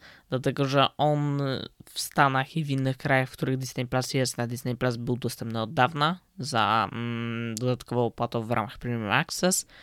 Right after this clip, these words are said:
Y, na Islandii na przykład, gdzie był w kinach, y,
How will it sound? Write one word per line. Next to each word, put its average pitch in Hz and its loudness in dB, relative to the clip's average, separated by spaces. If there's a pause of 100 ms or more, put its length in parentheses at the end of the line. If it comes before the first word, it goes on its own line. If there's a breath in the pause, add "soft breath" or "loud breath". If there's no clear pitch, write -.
(680 soft breath)
Y, 139 2
na 139 2
Islandii 156 4
na 127 4
przykład, 123 -2
gdzie 131 2
był 135 2
w - -12
kinach, 143 -2 (280)
y, - -14